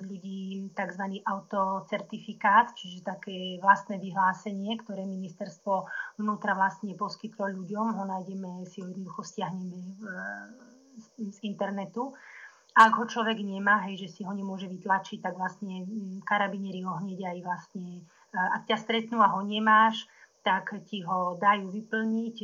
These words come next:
ty ho pred nimi vyplníš, podpíšeš a vlastne zaručíš sa, že teda kam ideš a, a prečo si vonku. Majú, oni majú právo ťa skontrolovať, a to tým, že ak povieš, že ideš do obchodu a týmto smerom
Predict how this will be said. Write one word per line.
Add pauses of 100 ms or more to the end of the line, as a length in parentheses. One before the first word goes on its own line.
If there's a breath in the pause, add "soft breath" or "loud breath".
ty
ho
pred
nimi
vyplníš,
podpíšeš (400 loud breath)
a
vlastne
zaručíš
sa,
že
teda
kam
ideš
a, (480 soft breath)
a (460)
prečo
si
vonku. (400 loud breath)
Majú,
oni
majú
právo
ťa
skontrolovať,
a
to
tým,
že
ak
povieš,
že (100)
ideš
do
obchodu
a (140)
týmto
smerom